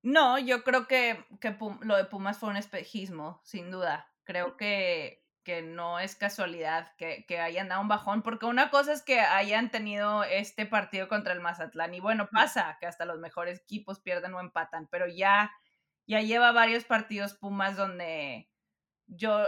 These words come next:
Speaker 1: yo le llamo como el, el efecto, ¿cómo, cómo le, roller coaster, ¿no? Que va arriba, abajo, arriba, abajo, arriba, abajo, pero
Speaker 2: Montaña rusa.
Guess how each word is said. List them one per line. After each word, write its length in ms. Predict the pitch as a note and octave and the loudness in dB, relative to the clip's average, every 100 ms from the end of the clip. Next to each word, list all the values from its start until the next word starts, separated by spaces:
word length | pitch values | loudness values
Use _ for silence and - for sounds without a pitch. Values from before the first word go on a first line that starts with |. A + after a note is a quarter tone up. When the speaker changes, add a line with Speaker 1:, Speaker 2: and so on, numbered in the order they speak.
| A3 | 0
Speaker 1:
yo 220 | G#3 A3 | -2 -4
le 140 | A3 | -2
llamo 280 | A3+ A#3 B3+ | -2 0 0
como 200 | C4+ B3+ | 2 0
el, 120 | A3+ | 0
el 220 | F3+ F#3+ | -2 -2
efecto, 840 | F3+ F3+ F3+ - - G#3+ G#3+ G3+ F3 | -2 -2 -4 -4 -4 0 2 2 0
¿cómo, 300 | F3+ G3+ G#3+ | -4 -8 -8
cómo 180 | - B3 | -4 -2
le, 220 | C#4 B3 F#3 | 0 -2 -2
roller 420 | G#3 G#3 A#3 A#3+ | 0 2 0 2
coaster, 540 | A#3+ A3+ - F3 F3 - | 2 0 -4 -4 -6 -6
¿no? 200 | G3 A3+ | -4 0
Que 100 | B3 | 4
va 160 | G3 | 6
arriba, 260 | G#3 A3 A#3 | 6 6 6
abajo, 280 | G#3+ G3 G#3 | 6 6 4
arriba, 280 | G#3 G#3 | 4 4
abajo, 300 | G#3+ G3+ G3 | 6 4 4
arriba, 240 | G3 F#3 F#3 | -2 0 0
abajo, 200 | F3+ F#3+ A3 | 0 0 -4
pero 160 | A3 B3 | 0 2
Speaker 2:
Montaña 140 | B3 | 2
rusa. 460 | A3+ A3+ A3+ E3 - | 2 0 0 -8 -10